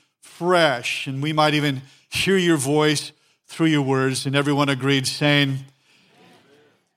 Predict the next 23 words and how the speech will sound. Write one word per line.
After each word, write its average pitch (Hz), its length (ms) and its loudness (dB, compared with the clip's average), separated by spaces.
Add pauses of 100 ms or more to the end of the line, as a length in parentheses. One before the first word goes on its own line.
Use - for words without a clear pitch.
(580)
and 147 80 -10
so 202 100 -2
I 202 60 6
want 254 260 2
to 190 60 -4
give 247 200 2
you 240 120 0
some 180 200 -8
context 202 840 0
about 185 300 0
the 170 80 -6
story 202 460 2
which 185 220 -2
we're 196 80 -2
gonna 180 300 2
unpack 185 680 0 (380)
this 170 240 0
morning. 175 560 0 (760)
I'm 220 160 2
gonna 254 160 0
talk 262 380 0
about 202 480 0
Peter. 185 600 0